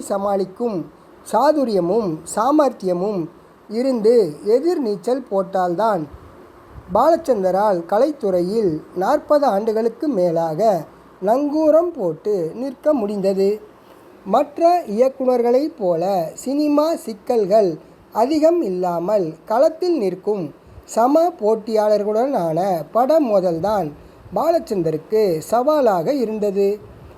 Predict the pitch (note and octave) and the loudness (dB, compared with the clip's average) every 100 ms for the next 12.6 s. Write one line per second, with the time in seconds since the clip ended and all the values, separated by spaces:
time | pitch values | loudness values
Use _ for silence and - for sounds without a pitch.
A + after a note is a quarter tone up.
0 | - - - B3+ F4 G4+ - G3+ F#3 E3+ | -20 -20 -2 2 2 0 0 0 0 -2
1 | A3 G#3+ D3+ - G3+ A3+ - D4+ C#4+ C#4+ | -2 0 0 -4 -8 -8 0 2 4 2
2 | E4 G3+ G#3 A#3 C4 B3+ F3+ F3+ D#3+ E3 | -2 -2 -2 -2 -2 -4 -4 -4 -2 -2
3 | G#3 E3 - - - - - G#3 C#4 D#4+ | 0 -2 -6 -20 -20 -20 -2 0 2 2
4 | C#4+ C#4+ C#4 G3+ G3 C#4 G#3+ F#3 F3+ G#3 | 4 2 2 -6 -6 -6 -4 -4 -4 0
5 | G#3 E3+ D#3 G#3 A#3+ B3 A3 F#3 G#3+ F#3+ | 0 0 -6 -4 0 0 -2 2 4 4
6 | D3+ - B3 C#4+ A#3+ F#3 A3 F#3 C3+ - | 0 -6 -4 -2 2 4 2 0 -6 -14
7 | - - - - C#4+ D4+ D#4+ D#4+ F4 F4+ | -20 -20 -20 -10 -2 0 4 4 2 0
8 | G3 A3 B3+ B3 F#3 E3+ D#3+ - A3+ G3+ | -2 2 2 2 -2 -2 -6 -2 0 2
9 | D#3 F#3+ A#3+ D4 F4 E4+ A3+ E3+ E3 G#3+ | 0 -2 -2 -2 -4 -2 0 0 2 2
10 | F#3+ D3+ - - - - A3 D4 - E4 | 2 -2 -12 -20 -20 0 2 2 2 2
11 | E4 E4+ A3 A#3 A#3 G#3+ F#3+ E3+ E3 A3+ | 2 0 -2 -2 -4 -2 -2 -2 -4 0
12 | G#3+ E3+ - - C#4 D#4 | 0 0 -6 -6 2 4